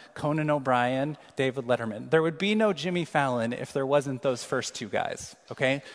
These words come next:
Late night talk show host, very similar to Jimmy Fallon, and he is very much in their lineage. Anyway, I was listening to a podcast by David Letterman and Conan O'Brien. They were talking together. It's the first time they've talked for more than five minutes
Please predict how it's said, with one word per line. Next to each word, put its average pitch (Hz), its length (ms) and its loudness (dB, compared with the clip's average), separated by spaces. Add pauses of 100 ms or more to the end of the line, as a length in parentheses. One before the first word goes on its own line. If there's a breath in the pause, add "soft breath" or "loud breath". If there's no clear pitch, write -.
(140)
Late 160 200 6
night 165 220 4
talk 147 240 4
show 160 160 0
host, 151 340 0
very 143 220 2
similar 147 380 -2
to 139 80 -6
Jimmy 135 240 -2
Fallon, 135 480 0 (260 loud breath)
and 127 80 -8
he 147 120 -2
is 139 120 0
very 156 320 4
much 143 400 0
in 131 200 -2
their 117 200 2
lineage. 110 500 -6 (400 loud breath)
Anyway, 147 460 2 (240 loud breath)
I 160 60 4
was 156 120 2
listening 233 380 4
to 196 140 2
a 160 40 4
podcast 120 800 2 (180)
by 143 280 6 (100)
David 151 320 4
Letterman 131 560 4
and 147 180 2
Conan 156 320 0
O'Brien. 139 520 2
They 147 100 4
were 123 100 2
talking 120 460 -2
together. 135 400 2
It's 151 120 -4
the 123 40 -6
first 151 320 -4
time 151 160 2
they've 143 180 -2
talked 135 280 -2
for 147 120 -4
more 135 160 0
than 123 140 -2
five 135 320 2
minutes 147 380 -2